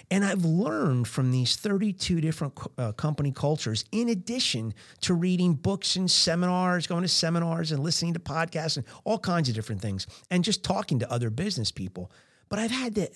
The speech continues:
ability to immerse myself into thirty-two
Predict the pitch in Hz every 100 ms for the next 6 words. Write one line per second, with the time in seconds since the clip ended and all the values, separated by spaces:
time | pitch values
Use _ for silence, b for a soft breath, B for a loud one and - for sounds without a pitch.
0 | - 147 185 294 233 123 120 131 139 151
1 | 262 277 - 110 101 - 107 101 - 113
2 | - 107 - - 185 185 214 185 - 160
3 | 160